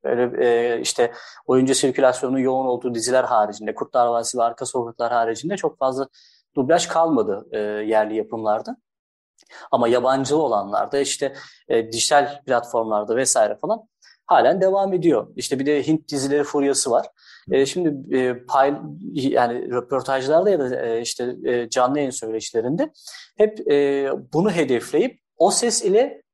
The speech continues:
sesin sahibini birleştirip ondan sonra da onu seyirciyle bütünleştirmeye çalışıyorum. Diyorum ki, "Arkadaş bak bu ses sahibi bu ve, e, siz de şu an bununla soru sorma, o kişiyle, e, muhatap olma ya da size o sevdiğiniz karakterle,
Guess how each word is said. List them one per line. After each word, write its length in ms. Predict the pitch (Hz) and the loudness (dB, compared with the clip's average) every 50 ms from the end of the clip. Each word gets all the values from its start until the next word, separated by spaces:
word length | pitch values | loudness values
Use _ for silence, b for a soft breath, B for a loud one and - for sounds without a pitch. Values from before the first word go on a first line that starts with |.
| _ _ _ - | _ _ _ -8
sesin 320 | - - 151 - - 226 | -2 0 0 0 0 0
sahibini 720 | 220 - - 202 185 180 175 175 185 175 185 180 165 143 | 0 0 2 4 4 4 4 4 2 2 2 2 2 0
birleştirip 640 | 131 135 196 190 196 214 208 214 - - - 302 - - | 0 -2 -2 2 4 2 2 2 0 -2 -2 0 2 4
ondan 220 | 220 240 240 226 | 4 4 4 2
sonra 180 | 214 226 220 214 | 2 2 2 4
da 40 | |
onu 160 | 214 240 285 - | 4 4 4 2
seyirciyle 760 | - 247 233 226 226 202 185 214 214 196 165 131 - - _ - | 0 0 0 2 2 2 2 2 4 4 4 4 2 0 _ -6
bütünleştirmeye 720 | 156 156 - 160 151 139 123 113 - - - 120 117 110 | -6 -2 0 2 2 2 2 0 -2 -4 -4 -2 -2 0
çalışıyorum. 480 | 113 - 117 110 107 107 - 127 135 170 | 0 -2 -2 -4 -4 -2 -2 -2 0 2
Diyorum 180 | 233 220 196 170 | 0 0 0 2
ki, 120 | - 160 | 4 4
"Arkadaş 380 | 147 143 - 160 143 131 - - | 4 4 2 -2 -4 -2 -2 -4
bak 140 | 139 - _ - | -4 -4 _ -10
bu 40 | 160 | -6
ses 380 | - 165 147 - - - _ _ _ _ - | -4 -2 -2 -2 -4 -8 _ _ _ _ -6
sahibi 460 | - - 139 127 123 110 113 110 131 | 2 4 6 6 6 4 2 2 4
bu 240 | 185 262 311 B B B B B B B B B - | 2 2 2 B B B B B B B B B -8
ve, 440 | 117 110 139 131 127 123 123 - - - | 0 4 6 6 6 6 2 0 -4 -4
e, 340 | - 123 120 120 120 120 113 | -2 0 0 0 0 0 0
siz 300 | - - - 185 143 139 | -2 0 0 0 2 2
de 80 | 175 | 0
şu 160 | 170 - 180 151 | 0 4 4 4
an 140 | 151 175 | 4 4
bununla 440 | 175 165 135 127 143 185 208 202 - - | 2 0 0 0 2 0 0 -2 -2 -6
soru 380 | - - - - 143 156 190 180 | -6 -6 0 2 4 4 4 2
sorma, 460 | - 196 170 139 127 110 104 110 - | 2 2 2 2 2 0 0 -2 -2
o 160 | - 147 143 | -2 -4 -6
kişiyle, 600 | - 160 - - - 143 135 135 160 185 180 B B B B B B - - | -4 -6 -6 -4 -2 0 2 4 2 2 2 B B B B B B -4 0
e, 460 | 127 131 127 127 127 127 127 127 127 131 | 2 2 2 0 0 -2 -2 -2 -2 0
muhatap 380 | 139 143 143 147 - - 170 160 | 2 2 2 2 2 0 0 0
olma 220 | 147 127 123 127 | 2 0 0 2
ya 140 | 131 147 156 | 2 2 2
da 80 | 196 185 | 2 0
size 420 | - 180 151 185 196 190 190 - - | 0 -2 -2 0 0 0 -2 -4 -2
o 120 | - 180 185 | 0 0 0
sevdiğiniz 640 | - - 160 160 156 151 170 175 196 190 - - | 2 2 2 2 4 4 2 2 2 0 -4 -4
karakterle, 920 | - - 165 151 160 156 156 - - 165 170 170 160 151 131 123 123 127 | 0 2 4 4 4 2 0 -4 -2 0 0 2 2 2 2 2 0 -2